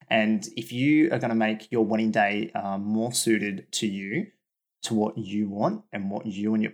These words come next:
partner like, 'cause really it comes down to re-, what you want, and you're gonna have a better day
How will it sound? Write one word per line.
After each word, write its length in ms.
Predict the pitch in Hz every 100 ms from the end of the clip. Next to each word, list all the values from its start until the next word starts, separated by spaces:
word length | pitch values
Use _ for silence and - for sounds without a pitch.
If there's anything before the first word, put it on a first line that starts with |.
| -
partner 220 | 104 107
like, 380 | 98 101 139 190 -
'cause 400 | - 104 95 - - _ _ _ _ _ _ _ _
really 480 | 98 110 131 156 175 -
it 80 | -
comes 260 | - 135 135
down 260 | 113 113
to 180 | 113 113 101 101
re-, 180 | - -
what 300 | 95 110 139
you 140 | 131
want, 280 | 101 113 160
and 100 | 110
you're 80 | 107
gonna 160 | 107 110
have 160 | 110
a 100 | 101 107
better 160 | 107
day 260 | 110 101 110